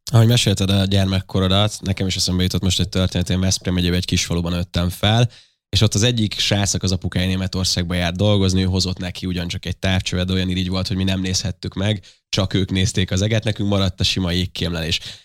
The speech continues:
Viszont ami így most fel se lett, hogy én is azon gondolkodtam, amikor felnéztem az égre, hogy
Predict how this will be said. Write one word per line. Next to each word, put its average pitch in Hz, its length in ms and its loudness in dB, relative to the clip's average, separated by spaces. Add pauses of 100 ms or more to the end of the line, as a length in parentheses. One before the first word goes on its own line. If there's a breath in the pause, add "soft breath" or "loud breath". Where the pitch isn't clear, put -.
(220 loud breath)
Viszont 117 380 2
ami 156 220 2
így 127 140 6
most 98 260 2
fel 98 280 2
se 127 180 2
lett, 123 200 0
hogy 107 160 2
én 117 100 4
is 92 120 4
azon 92 180 2
gondolkodtam, 92 480 0
amikor 92 180 0
felnéztem 90 500 -2
az 90 120 -2
égre, 107 220 2
hogy 92 240 -2